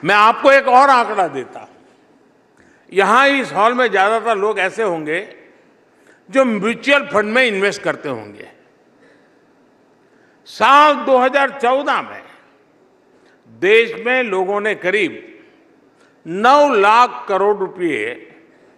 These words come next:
म्यूचुअल फंड में इन्वेस्ट कर कर रखे थे। अगर मैं साल दो हज़ार चौबीस की बात करूं, तो आज देश के लोगों ने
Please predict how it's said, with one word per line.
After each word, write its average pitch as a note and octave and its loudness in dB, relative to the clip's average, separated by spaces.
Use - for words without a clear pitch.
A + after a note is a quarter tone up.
म्यूचुअल F3+ -2
फंड E3+ -8
में G3+ -2
इन्वेस्ट E3+ -6
कर D#3 -8
कर E3 -10
रखे B2+ -14
थे। - -20
अगर G#3 4
मैं A#3 2
साल G#3 -2
दो F#3 0
हज़ार G#3+ 0
चौबीस A#3 -4
की B3 -2
बात E3+ -2
करूं, F#3+ -6
तो D3+ -6
आज E3+ 2
देश D#3+ -4
के F#3 -2
लोगों D3+ -2
ने G3 -4